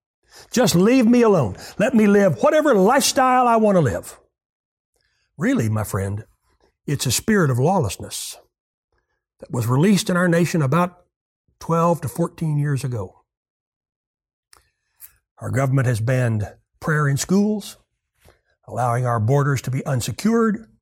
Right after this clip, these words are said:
created an anti-Christ spirit of cancellation that is attempting to choke the life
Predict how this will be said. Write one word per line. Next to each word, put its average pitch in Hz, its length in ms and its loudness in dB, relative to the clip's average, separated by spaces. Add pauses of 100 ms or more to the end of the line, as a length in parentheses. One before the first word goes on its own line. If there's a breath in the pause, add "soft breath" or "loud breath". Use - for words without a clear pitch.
(400 soft breath)
created 139 480 0
an 117 80 -2
anti-Christ 147 1500 -4 (240 soft breath)
spirit 180 580 0
of - 180 -6
cancellation 170 720 2
that 143 120 2
is 110 120 0
attempting 170 520 0 (220 loud breath)
to 117 100 -6
choke - 460 -4
the 175 80 0
life - 540 -2